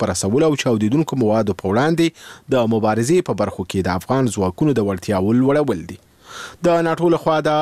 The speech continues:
افغان ملي اردو حمایوي صندوق د مشرتابه د هیات د سې شنبې د ورځې په غونډه کې د افغانستان د مالیې وزیر اکلیل حکیمي هم برخه لرله. ناټو د افغان ملي اردو حمایوي صندوق وروسته له هغې رامنځته کړ چې په دوه زره دولسم میلادي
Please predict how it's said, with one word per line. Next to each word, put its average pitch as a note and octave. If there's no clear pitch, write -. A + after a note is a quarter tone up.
افغان D3+
ملي D3
اردو C#3+
حمایوي C3+
صندوق C#3
د D3+
مشرتابه A#2
د B2+
هیات B2+
د A#2
سې C3
شنبې A2+
د G#2+
ورځې A#2
په F2+
غونډه D3+
کې F3+
د A2
افغانستان B2+
د G#2
مالیې C3+
وزیر G2+
اکلیل A2
حکیمي G#2+
هم C3+
برخه F2
لرله. F#2
ناټو E3+
د C#3+
افغان D#3
ملي D3
اردو D#3
حمایوي B2
صندوق A#2
وروسته B2
له B2
هغې D3+
رامنځته D#3
کړ E3
چې D#3+
په A2+
دوه C#3
زره B2
دولسم G#2+
میلادي A#2